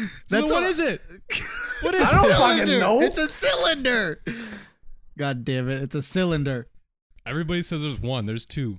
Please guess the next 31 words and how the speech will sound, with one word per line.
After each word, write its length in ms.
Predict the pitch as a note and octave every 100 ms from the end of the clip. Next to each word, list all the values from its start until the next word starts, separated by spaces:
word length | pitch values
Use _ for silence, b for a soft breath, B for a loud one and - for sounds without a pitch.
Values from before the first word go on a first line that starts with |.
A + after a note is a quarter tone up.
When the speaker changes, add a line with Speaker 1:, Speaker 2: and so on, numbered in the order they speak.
| -
Speaker 2:
I'm 160 | A2 B2+
saying 260 | D#3 C3
holes 200 | A#2 A#2+
don't 180 | A#2+ A2+
exist. 200 | F2+ G2
Speaker 3:
Water 260 | E3 F3 F3
Speaker 2:
That's 120 | D#3+
Speaker 3:
is 60 | D3+
Speaker 2:
my 40 |
Speaker 3:
wet 160 | D#3+ D#3+
Speaker 2:
stance. 100 | D#3
Speaker 3:
is 80 |
gonna 120 | D3 D#3
Speaker 2:
I 40 |
Speaker 3:
be 40 | A2+
Speaker 2:
always 100 | G#2
Speaker 3:
bad. 80 |
Speaker 2:
say 60 | G#3+
Speaker 1:
I, 100 | B3
Speaker 2:
that. 60 | G#3
Speaker 1:
okay, 140 | G#3
I 140 | F3 G3
think, 280 | C#4+ C#4+ E3+
I 100 | F#3
think 200 | B3 B3
there's 200 | A3+ E3
one 280 | C3+ E3+ G#3
hole 360 | F3+ A3+ B3+ A#3+
in 140 | G#3+
the 60 | A3+
straw 300 | B3 B3+